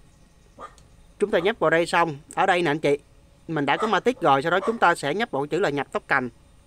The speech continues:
Rồi anh chị. Anh chị thêm cái chữ token thì chỉnh nè.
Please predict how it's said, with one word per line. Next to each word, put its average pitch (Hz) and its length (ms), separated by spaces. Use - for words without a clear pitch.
Rồi 143 240
anh 151 140
chị. 151 200
Anh 170 120
chị 165 120
thêm 180 240
cái 202 80
chữ 170 160
token 156 380
thì 143 80
chỉnh 147 260
nè. 156 160